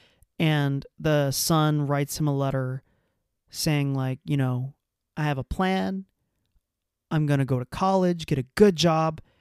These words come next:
And they, they play this scene. They show you the scene of him going to the house, buying it,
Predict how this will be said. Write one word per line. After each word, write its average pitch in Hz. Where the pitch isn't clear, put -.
And 156
they, 151
they 160
play 240
this 175
scene. 214
They 139
show 208
you 202
the 160
scene 196
of 143
him 147
going 196
to 180
the 160
house, 139
buying 165
it, 135